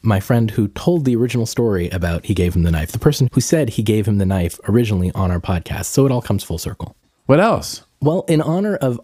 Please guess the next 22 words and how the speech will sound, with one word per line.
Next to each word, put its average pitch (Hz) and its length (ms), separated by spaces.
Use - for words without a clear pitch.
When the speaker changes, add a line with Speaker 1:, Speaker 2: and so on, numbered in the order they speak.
Speaker 1:
finally 160 320
reaching 131 520
the 107 200
episode 110 400
twenty-five 131 680
on 110 140
our 104 100
podcast, 117 640
we're 131 180
also 143 360
very 139 240
happy 147 280
to - 180
introduce 120 340
our 117 160
very 123 260
first - 520
pieces 123 300
of 120 80
merch 120 320
for 160 200
babies. 95 580